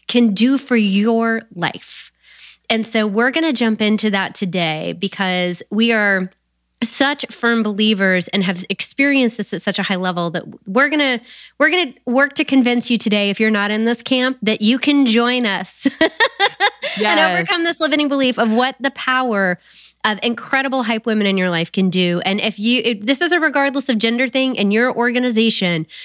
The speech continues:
Speaker 1: you absolutely want to have hype women in your organization. And we're gonna talk about the things that they can do for you in your world. So let's dive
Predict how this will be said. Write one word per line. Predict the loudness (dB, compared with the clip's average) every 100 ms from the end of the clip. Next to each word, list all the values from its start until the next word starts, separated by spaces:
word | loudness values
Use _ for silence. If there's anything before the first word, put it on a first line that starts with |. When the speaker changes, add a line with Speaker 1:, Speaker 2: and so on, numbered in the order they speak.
| -8
Speaker 1:
you | 2 2 2
absolutely | -2 0 -2 0 2 2 2
want | 2 0 -2
to |
have | -4 -4
hype | -2 -4 -2
women | 0 0 0 -4 -6 -14 -20 _ 2
in | 4 4
your | 4 2 2 0
organization. | 0 2 2 2 0 0 0
And | 0
we're | 0
gonna | 0 -4
talk | -2 -2 -2
about | -2 -4
the | -6
things | -2 -2 0 -4 -8 _ _ -4
that | 0
they | 2
can | 4 4
do | 4 2
for | -2
you | -6 -4 -4 -4 -2
in | -2 2
your | 0
world. | 0 -4 -4
So | -2 0
let's | 0 -2 -2
dive | -2 0 -2